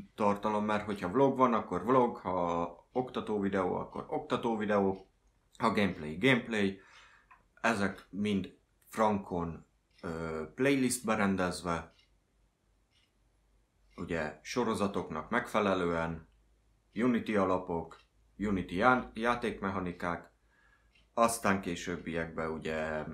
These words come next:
például a, fejleszünk egy Battle Royale gémet, ö, Unity-be, fejleszünk egy Survivor gémet Unity-be, szer-, ö, fejleszünk egy, ö,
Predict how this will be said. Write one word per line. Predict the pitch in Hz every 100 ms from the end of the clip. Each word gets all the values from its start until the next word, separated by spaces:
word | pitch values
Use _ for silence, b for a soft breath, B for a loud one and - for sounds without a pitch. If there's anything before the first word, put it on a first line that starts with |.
| - _ _ _ _ _ _ _
például | 92 82 80 80 80
a, | 80 80 76 b b b b b
fejleszünk | 107 101 90 - 92 85
egy | 80 71 -
Battle | - 110 110 104
Royale | 95 92 87 87 85
gémet, | 87 82 82 82 - -
ö, | 85 85 80 80 80
Unity-be, | 80 78 80 82 80 78
fejleszünk | - 85 78 80 - 78 76
egy | 69
Survivor | - 117 120 107 98 87 92
gémet | 87 87 85 82
Unity-be, | 82 82 78 78 82
szer-, | - 82 78 -
ö, | 92 87 82 -
fejleszünk | 90 85 82 - 80 80
egy, | 78 76 76
ö, | 76 73